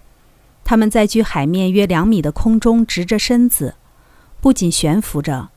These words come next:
而且还在飞快地向我们驶来。我们的路线很快就交错了，大家都友好地挥手致意。与此同时，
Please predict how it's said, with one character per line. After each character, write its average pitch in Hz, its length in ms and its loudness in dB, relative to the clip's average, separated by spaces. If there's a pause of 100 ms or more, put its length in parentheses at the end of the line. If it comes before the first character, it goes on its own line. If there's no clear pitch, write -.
(300)
而 196 140 0
且 185 200 -2
还 156 160 -4
在 196 160 0
飞 254 220 0
快 240 260 0
地 175 80 -2
向 190 280 0
我 147 60 0
们 180 120 0
驶 - 240 0
来。 135 380 -12 (1200)
我 202 100 2
们 214 120 2
的 233 100 4
路 254 180 4
线 240 280 2
很 170 180 -2
快 247 240 0
就 185 140 -2
交 208 240 -2
错 202 280 0
了， 139 220 -8 (640)
大 233 160 2
家 233 160 2
都 233 140 2
友 196 180 4
好 165 220 -2
地 165 100 -2
挥 240 180 2
手 131 220 -2
致 202 260 -2
意。 185 320 -4 (680)
与 196 120 2
此 - 220 -2
同 170 240 2
时， 143 460 -2